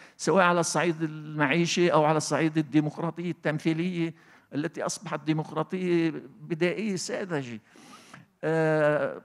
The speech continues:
ديمقراطية الخ-، الأربع سنوات، أصبحنا في الديمقراطية الميديائية اليوم. حتى فكرة يعني التقدم، البشرية تتقدم وتتأخر في نفس الوقت. كيف نفسر أن فرنسا في ال-، في،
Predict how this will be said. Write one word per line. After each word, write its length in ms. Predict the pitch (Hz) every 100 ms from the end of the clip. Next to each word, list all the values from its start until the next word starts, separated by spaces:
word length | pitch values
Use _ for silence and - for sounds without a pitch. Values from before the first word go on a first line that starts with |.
| 151
ديمقراطية 720 | 135 165 160 - 160 190 175
الخ-، 300 | 165 151 -
الأربع 400 | 143 - 165 160
سنوات، 560 | 151 160 156 165 170 156 - _ _ - -
أصبحنا 380 | 180 - 170 185
في 120 | 175
الديمقراطية 720 | - 156 165 160 170 160 240 220
الميديائية 680 | 196 196 165 196 202 311 247
اليوم. 500 | 175 185 170 139 123 - -
حتى 460 | - - - 247 240
فكرة 320 | - 226 226 - -
يعني 440 | 208 202 190 190
التقدم، 680 | 190 - 208 202 180 180 160 165 - _
البشرية 540 | 175 196 196 226 254 240
تتقدم 800 | 226 214 220 - 269 220 233 220
وتتأخر 680 | 214 208 202 220 - 220
في 200 | 202 196
نفس 300 | 202 220 -
الوقت. 440 | 208 202 233 226 190 - _ _ - - - _ -
كيف 200 | 247 285
نفسر 600 | 269 247 262 247 220 208
أن 160 | 214 208
فرنسا 580 | 208 208 226 214 180 156 - - _
في 140 | - 185
ال-، 840 | 190 180 180 175 175 175 170 127
في، 160 | -